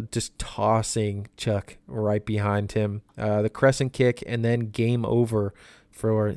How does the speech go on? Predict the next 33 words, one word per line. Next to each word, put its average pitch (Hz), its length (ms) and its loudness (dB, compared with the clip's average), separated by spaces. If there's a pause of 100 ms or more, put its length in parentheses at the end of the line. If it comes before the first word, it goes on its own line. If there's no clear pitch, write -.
the 110 220 0
submission 107 640 0
win 113 220 4
on 107 140 2
this. 98 280 -2
And 117 180 -2
yeah, 117 180 4
like 113 220 2
you 117 60 -6
said, 117 280 0
poor 123 160 2
Chucky 127 320 -4
T, 143 180 -4
he's 123 160 -4
gotta 120 200 0
be 127 200 0
his 127 220 4
young 139 280 2
boy. 107 300 2 (300)
He's 127 140 -4
gotta 139 180 2
be 160 180 2
his 156 180 4
butler, 113 600 2 (400)
uh, 107 520 0
until 117 380 0
the 113 180 2
end 113 260 2
of 110 300 -2
Penelope 110 720 0
and 107 240 -6
Kip's - 380 -2
wedding. 107 520 0